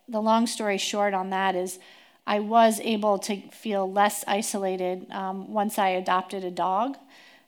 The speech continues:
um, and had a, a real loving connection with a pet.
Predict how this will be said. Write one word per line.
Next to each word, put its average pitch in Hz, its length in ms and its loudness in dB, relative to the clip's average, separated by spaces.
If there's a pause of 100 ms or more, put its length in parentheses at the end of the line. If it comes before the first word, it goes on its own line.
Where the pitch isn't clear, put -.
um, 185 480 -6
and 180 120 -12
had 185 180 -2
a, 190 80 -4 (220)
a 208 100 -4
real 190 480 -2 (120)
loving 208 380 2
connection 202 520 -4
with 185 160 -10
a 170 60 -10
pet. 233 340 -2